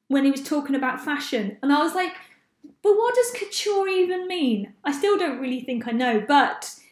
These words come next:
it sounds so fancy. So the fact that you can engage in an Instagram trend about home couture just makes me a little bit excited. You can feel like you're wearing, like, upscale fashion at home.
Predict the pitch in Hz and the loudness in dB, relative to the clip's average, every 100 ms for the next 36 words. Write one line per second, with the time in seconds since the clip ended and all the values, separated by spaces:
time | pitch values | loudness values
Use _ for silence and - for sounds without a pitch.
0 | _ 285 359 427 453 381 392 359 339 320 | _ -4 0 0 0 2 2 2 -2 -4
1 | 285 233 202 196 - _ - 359 359 370 | -4 -4 -4 -4 -14 _ -6 0 2 2
2 | - 359 - 427 453 359 349 359 381 359 | 0 -4 0 0 0 4 4 2 -2 -2
3 | 320 285 240 226 - - 277 285 277 285 | 0 0 -4 -6 -8 -4 0 2 2 -2
4 | - _ _ _ 302 294 311 359 339 330 | -8 _ _ _ -6 -4 -4 -4 -4 -2
5 | 294 262 277 247 240 226 247 285 277 302 | -2 -2 -2 -2 -2 -6 -4 -2 -2 -4
6 | 311 330 330 - - 370 294 220 220 240 | -2 -2 -4 -6 -2 0 2 0 -2 -4
7 | 240 294 277 302 285 - 277 262 254 240 | -6 -8 -6 -6 -8 -4 -2 0 -2 -2
8 | 240 247 - 240 226 226 214 196 - - | -4 -8 -10 -6 -4 -4 -8 -10 -14 -20
9 | - - 320 359 370 - 415 403 269 262 | -20 4 4 4 0 4 4 4 2 2
10 | 262 - - _ _ - 285 339 320 320 | 0 -10 -20 _ _ 0 2 4 2 0
11 | 320 311 - - 320 - - - 320 285 | 0 -2 -4 -2 -2 -2 -6 -2 -2 0
12 | 277 - 311 277 - 254 233 233 233 - | -2 -2 -4 -4 -2 -2 0 -2 -4 -12
13 | _ - 285 285 - 262 233 214 185 180 | _ -2 0 0 -2 -2 0 0 -2 -6